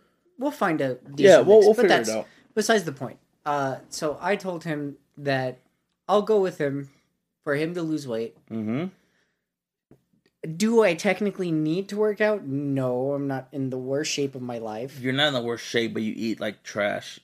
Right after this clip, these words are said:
Speaker 1: Yeah, you're
Speaker 2: So
Speaker 1: fucking,
Speaker 2: it,
Speaker 1: fuck
Speaker 2: it,
Speaker 1: you.
Speaker 2: it would help to be a little healthier.
Speaker 1: Yeah, when I eat,
Speaker 2: It
Speaker 1: not
Speaker 2: wouldn't, it wouldn't hurt you to,
Speaker 1: Mm.
Speaker 2: to, well, no,
Speaker 1: When
Speaker 2: no, you can eat, but put those calories to work. You might as well.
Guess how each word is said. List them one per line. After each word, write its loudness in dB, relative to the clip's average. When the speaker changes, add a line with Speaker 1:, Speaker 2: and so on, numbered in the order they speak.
Speaker 1:
Yeah, -2
you're 0
Speaker 2:
So -4
Speaker 1:
fucking, 4
Speaker 2:
it, 4
Speaker 1:
fuck 2
Speaker 2:
it, 4
Speaker 1:
you. -2
Speaker 2:
it 6
would 8
help 4
to 2
be 2
a 8
little 4
healthier. 2
Speaker 1:
Yeah, 0
when -2
I -2
eat, -8
Speaker 2:
It 0
Speaker 1:
not 4
Speaker 2:
wouldn't, 2
it 4
wouldn't 4
hurt 6
you 2
to, 2
Speaker 1:
Mm. -10
Speaker 2:
to, -10
well, 0
no, 8
Speaker 1:
When 0
Speaker 2:
no, 8
you 0
can -4
eat, 4
but 2
put 4
those -2
calories 2
to -6
work. 2
You -4
might 4
as 0
well. 6